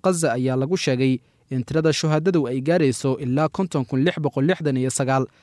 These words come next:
halka tirada dhaawacyaduna ay yihiin boqol shan iyo toban kun labaatan iyo labo tan iyo toddobadii Oktoobar.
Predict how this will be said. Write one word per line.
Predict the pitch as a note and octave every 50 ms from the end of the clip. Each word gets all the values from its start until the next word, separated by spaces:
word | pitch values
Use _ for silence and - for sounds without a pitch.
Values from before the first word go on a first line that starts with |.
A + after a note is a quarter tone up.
| _ _ _
halka | - C#3+ D3 - - D#3+
tirada | - - E3+ F#3+ F#3+ E3 C3+
dhaawacyaduna | B2 B2+ B2+ B2+ C3 B2+ C3 D#3+ E3 E3 E3+ E3 D#3+
ay | D3+ D#3 D#3 D#3+
yihiin | E3 G3+ G3+ F3 C3+ - _ _ _ _ _ _ _ -
boqol | C3 B2+ A#2+ - E3+ E3
shan | D3+ - - E3+ D#3+
iyo | D#3+ D#3+
toban | C#3 - E3+ F3+ G3+
kun | F3 - C#3 C3 B2+ - _ _ _ _ _ _ _ -
labaatan | C3 C3 B2 C3 C3 C3 - E3+ E3+
iyo | E3+ E3
labo | F3 F#3+ F3+ F#3+ - - _ _ _
tan | - C#3 C3
iyo | C3 C3 B2+
toddobadii | - C#3 C3 C3+ D3 E3 E3 E3+
Oktoobar. | D#3+ D#3 - - G3 G3+ F3+ F3+ - -